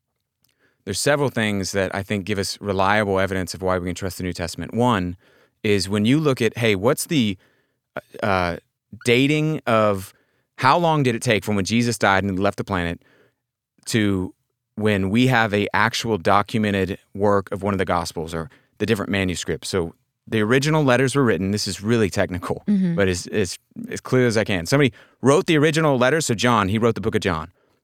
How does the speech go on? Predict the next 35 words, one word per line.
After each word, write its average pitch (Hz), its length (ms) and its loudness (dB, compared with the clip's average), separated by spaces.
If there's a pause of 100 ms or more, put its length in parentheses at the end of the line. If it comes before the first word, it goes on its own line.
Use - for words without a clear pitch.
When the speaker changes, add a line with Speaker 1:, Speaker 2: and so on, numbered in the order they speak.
(120)
Speaker 1:
And 120 120 4
then 113 280 4
Christians 101 760 -2 (380)
would 107 420 4 (180)
pass 143 360 0
that 135 200 0
letter 123 280 4
out, 101 360 2
and 110 140 0
different 120 300 -2
scribes 104 640 0 (200)
on 127 220 2
papyrus 117 680 2 (220)
would 110 240 0
rewrite 123 600 2 (260)
the 113 80 0
book 113 200 0
of 98 80 -2
John. 90 400 0 (200)
And 110 180 0
that 127 140 2
got 139 140 0
translated 101 580 0 (260)
and 110 120 -2
got 110 160 0
handed 131 320 2
over 95 240 0
hundreds 131 440 -2
and 98 120 -2
hundreds 120 320 -2
and 95 100 -4
hundreds 110 300 -2
of 90 80 -14
times. 82 480 -8 (720)
Most 135 560 0